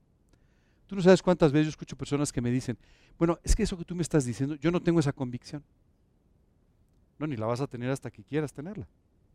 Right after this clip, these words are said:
¿no? Las convicciones provienen de tu propia decisión. Pero muchas veces nosotros pe-, pensamos que, bueno, pues, este, con decir que no,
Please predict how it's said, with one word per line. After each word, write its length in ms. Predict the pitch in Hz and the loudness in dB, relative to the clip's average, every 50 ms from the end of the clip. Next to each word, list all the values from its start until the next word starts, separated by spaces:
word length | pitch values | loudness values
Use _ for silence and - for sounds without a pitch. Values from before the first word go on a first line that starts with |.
| _ _ _ _ _ _ _ _ _ _ - | _ _ _ _ _ _ _ _ _ _ -4
¿no? 180 | 147 196 277 - _ - | -4 -4 -4 -4 _ -18
Las 120 | 110 - | -18 -18
convicciones 460 | - - 120 110 107 - 139 147 151 - | -16 -14 -14 -12 -6 -2 0 0 0 0
provienen 360 | - 120 113 123 127 131 120 | -2 -6 -4 -4 -4 -4 -6
de 80 | 113 | -8
tu 120 | - - 107 | -14 -18 -16
propia 300 | - 120 113 - 127 117 | -14 -14 -8 -6 -6 -4
decisión. 420 | 113 101 - 127 - - 175 170 _ _ _ - - _ _ _ _ - - | -6 -8 -10 -12 -10 -10 -10 -10 _ _ _ -20 -20 _ _ _ _ -16 -6
Pero 140 | - 123 131 | -2 -2 0
muchas 240 | 143 160 - 180 160 | 0 2 4 4 4
veces 160 | 160 165 160 | 4 4 2
nosotros 260 | 160 147 139 170 147 | 2 -2 -2 -4 -4
pe-, 200 | - 165 165 180 | -2 -2 -2 -2
pensamos 640 | _ _ - 160 160 - - 175 156 139 143 - - _ _ _ _ _ _ _ | _ _ 0 0 0 4 4 2 2 2 -4 -10 -14 _ _ _ _ _ _ _
que, 100 | _ - | _ -10
bueno, 200 | 156 240 320 277 | -10 -8 -8 -12
pues, 220 | - - - - - | -14 -16 -20 -20 -20
este, 400 | 90 - _ - 90 82 78 85 87 _ _ _ _ _ _ _ _ _ _ _ _ _ _ | -20 -20 _ -20 -20 -20 -20 -20 -20 _ _ _ _ _ _ _ _ _ _ _ _ _ _
con 160 | - - 117 113 | -16 -14 -12 -8
decir 220 | 113 - 151 147 | -2 0 0 0
que 140 | - 143 123 | 2 0 -2
no, 260 | 120 127 131 139 139 | 0 -2 -4 -4 -4